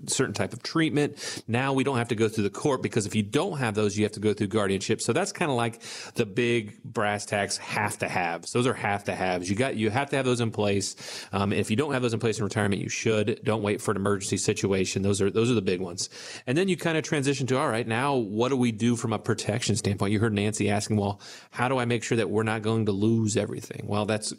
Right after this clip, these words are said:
a great question. And a lot of times with a attorney involved, a lot of times an elder care law attorney, they're doing some consulting and digging and trying to figure out what assets are where. So a lot of times we use things like trust. Asset protection trust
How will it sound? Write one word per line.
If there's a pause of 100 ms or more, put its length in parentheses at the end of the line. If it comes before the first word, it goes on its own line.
a
great
question. (260)
And (320)
a
lot
of
times
with
a
attorney
involved,
a
lot
of
times
an
elder
care
law
attorney, (140)
they're
doing (140)
some
consulting
and
digging (300)
and
trying
to
figure
out
what
assets
are
where.
So
a
lot
of
times
we
use
things
like
trust.
Asset
protection
trust